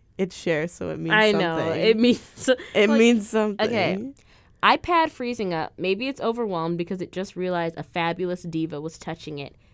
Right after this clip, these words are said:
Speaker 2: Can't really blame it. Snap out of it.
Speaker 1: Cher.
Speaker 2: Yeah. <laughs> A lot of people think it's me.
Speaker 1: I hesitated. I hes-, I was
Speaker 2: I
Speaker 1: like,
Speaker 2: know. <laughs>
Speaker 1: I could
Speaker 2: I don't
Speaker 1: see
Speaker 2: have an
Speaker 1: this on my
Speaker 2: iPad.
Speaker 1: timeline,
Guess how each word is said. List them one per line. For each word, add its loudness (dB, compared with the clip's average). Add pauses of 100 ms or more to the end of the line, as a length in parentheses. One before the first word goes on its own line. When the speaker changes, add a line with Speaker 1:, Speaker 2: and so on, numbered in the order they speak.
(140)
Speaker 2:
Can't -4
really -4
blame -6
it. -12
Snap -8
out -8
of -16
it. -16 (1400)
Speaker 1:
Cher. 6
Speaker 2:
Yeah. 2 (220)
<laughs> -8
A 6
lot 8
of 2
people 0
think 0
it's -6
me. 4
Speaker 1:
I 12
hesitated. 10
I 12
hes-, 8
I 6
was 2
Speaker 2:
I - (160)
Speaker 1:
like, 2
Speaker 2:
know. 4 (360)
<laughs> 8
Speaker 1:
I 8
could 4
Speaker 2:
I 8
don't 10
Speaker 1:
see 12
Speaker 2:
have 12
an 8
Speaker 1:
this 8
on 12
my 10
Speaker 2:
iPad. 8
Speaker 1:
timeline, 8